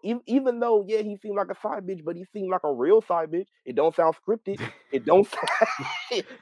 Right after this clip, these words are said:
Speaker 1: it don't sound, it don't sound like, "Oh my God, you know what, Chris Jericho? I don't like that you with them because of X, Y, and Z." No, he don't,
Speaker 2: He,
Speaker 1: he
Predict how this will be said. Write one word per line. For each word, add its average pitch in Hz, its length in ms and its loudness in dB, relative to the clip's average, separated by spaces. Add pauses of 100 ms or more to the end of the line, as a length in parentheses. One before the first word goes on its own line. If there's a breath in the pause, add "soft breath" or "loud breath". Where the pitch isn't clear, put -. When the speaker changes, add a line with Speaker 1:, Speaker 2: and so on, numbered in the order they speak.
Speaker 1:
it - 260 4
don't 214 180 6
sound, - 400 2 (180)
it 147 60 -4
don't 170 160 4
sound 151 120 6
like, 139 140 0
"Oh 147 140 2
my 147 220 2
God, 139 340 2 (200)
you 139 200 0
know 139 300 2
what, 139 340 4 (100)
Chris 143 200 0
Jericho? 143 640 2
I 143 160 2
don't 135 320 -2
like 139 240 0 (100)
that 131 260 -4
you 139 120 -4
with 139 280 0
them 127 240 -2 (200)
because 139 500 -2
of 135 180 2 (120)
X, 127 240 -2
Y, 131 200 -2
and 131 220 -4
Z." 139 160 -2
No, 151 300 2
he 196 120 -4
don't, 202 160 0
Speaker 2:
He, 180 140 -2
Speaker 1:
he 196 180 -16